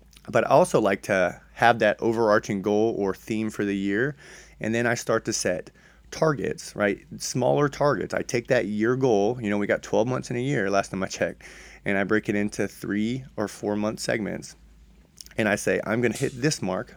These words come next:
by month three. I'm gonna hit this mark by month six. I'm gonna hit this mark by month nine. And then by month twelve, I should be at my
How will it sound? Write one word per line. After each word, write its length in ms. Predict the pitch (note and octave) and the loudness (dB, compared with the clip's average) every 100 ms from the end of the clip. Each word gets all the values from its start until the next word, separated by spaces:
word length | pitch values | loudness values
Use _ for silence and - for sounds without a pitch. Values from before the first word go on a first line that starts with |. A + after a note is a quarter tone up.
| - | -14
by 200 | G#2 F2+ | -6 -4
month 260 | G2 G2 - | -2 -4 -4
three. 300 | - G#2 C#2+ | -2 -2 -2
I'm 100 | D2 | -4
gonna 160 | F#2 | -6
hit 200 | F#2 - - | -6 -8 -4
this 240 | C#3+ D#3 | -4 -2
mark 260 | F#2 F#2 - | -4 -6 -4
by 140 | G2 | -6
month 240 | G2 G2+ - | -4 -6 -6
six. 340 | - A2+ - | -6 -6 -8
I'm 80 | F#2 | -10
gonna 100 | G2 | -8
hit 200 | G2 A2+ | -8 -4
this 200 | D3+ - | -4 -2
mark 240 | G#2 G#2 | -2 -2
by 120 | G2+ | -4
month 260 | G2+ F#2+ - | -4 -6 -6
nine. 380 | G#2+ A#2 F2 - | -4 -2 -4 -6
And 140 | G2+ | -6
then 120 | G#2 | -4
by 160 | G#2 G#2 | -2 -2
month 240 | G#2 A2 | -2 -6
twelve, 380 | - - D3+ G#2 | -8 -4 0 0
I 60 | G2 | -2
should 220 | - G#2 | -4 -4
be 200 | A2 G2+ | -4 -4
at 240 | G2 G2 | -4 -4
my 400 | G2 F#2+ F2 F#2 | -2 0 0 -4